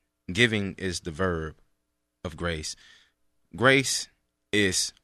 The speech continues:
what it is, giving is it in rotation. So when you see grace, grace is going to oftentimes be followed up with giving. So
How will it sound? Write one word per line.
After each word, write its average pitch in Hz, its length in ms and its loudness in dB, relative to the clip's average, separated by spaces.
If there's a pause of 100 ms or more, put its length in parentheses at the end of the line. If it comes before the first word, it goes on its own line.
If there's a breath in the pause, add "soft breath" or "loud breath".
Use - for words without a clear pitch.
(440)
what 104 200 2
it 90 140 -2
is, 95 460 0
giving 98 500 -2
is 90 440 -2 (460)
it 120 180 8
in 87 200 -4
rotation. 85 640 -6 (1500 soft breath)
So 117 120 2
when 110 140 0
you 104 120 -4
see 170 280 -4
grace, 107 560 0 (300)
grace 127 500 2 (760)
is 113 140 2
going 110 220 0
to 104 260 -4 (100)
oftentimes 104 600 0
be 92 100 -12
followed 98 460 0
up 92 240 0 (420)
with - 220 -10
giving. 85 340 -4 (3250)
So 117 440 2